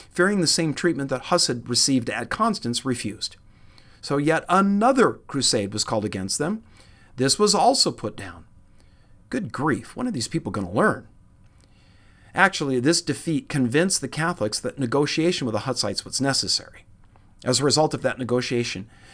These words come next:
the church in Bohemia rejoined the rest of the Western Christendom,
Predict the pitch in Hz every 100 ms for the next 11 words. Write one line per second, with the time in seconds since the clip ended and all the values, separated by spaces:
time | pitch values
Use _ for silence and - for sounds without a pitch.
0 | - 127 123 151 160 151 143 135 131 117
1 | 117 131 131 120 143 185 160 120 135 143
2 | 143 117 104 - 127 127 104 95 - 107
3 | 101 - - 196 - 107 92